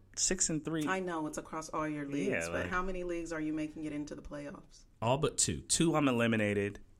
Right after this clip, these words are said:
Speaker 1: and then there are another two where it's like, uh, three where I'm like, okay, I need to win, and I need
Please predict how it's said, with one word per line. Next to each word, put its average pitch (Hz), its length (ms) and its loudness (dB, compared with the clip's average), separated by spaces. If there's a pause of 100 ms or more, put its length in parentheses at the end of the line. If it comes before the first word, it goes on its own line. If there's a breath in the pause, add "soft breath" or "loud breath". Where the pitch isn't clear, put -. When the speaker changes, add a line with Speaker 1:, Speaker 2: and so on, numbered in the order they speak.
(120)
Speaker 1:
and 104 140 0
then 101 120 2
there 98 200 4
are 95 40 2
another 120 380 2
two 113 680 4 (280)
where 101 420 2
it's 92 200 2
like, 90 520 -4 (240)
uh, 123 320 8 (720)
three 113 500 2 (260)
where 98 340 0
I'm 95 140 0
like, 95 240 -2
okay, 87 520 -6 (600 soft breath)
I 98 100 0
need 117 400 6
to 139 120 8
win, 95 500 2 (500 soft breath)
and 98 140 -2
I 95 100 -2
need 92 500 -2